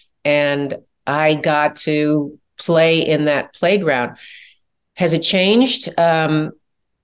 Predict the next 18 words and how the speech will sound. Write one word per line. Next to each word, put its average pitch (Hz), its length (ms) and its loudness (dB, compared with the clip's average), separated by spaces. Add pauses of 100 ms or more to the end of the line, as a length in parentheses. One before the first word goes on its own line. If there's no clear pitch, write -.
(720)
I 151 180 0
can 156 320 -4
only 165 320 2
name 151 360 2
one 151 380 0
woman 156 300 2
who's 156 220 -2
ever 151 400 -2
directed 160 480 2
a 156 60 2
hundred 165 320 -2
million 160 360 2
dollar 147 340 2
film. 160 500 -4 (720)
Well, 156 220 2
two, 175 240 2
if 175 160 2
you, 170 140 -2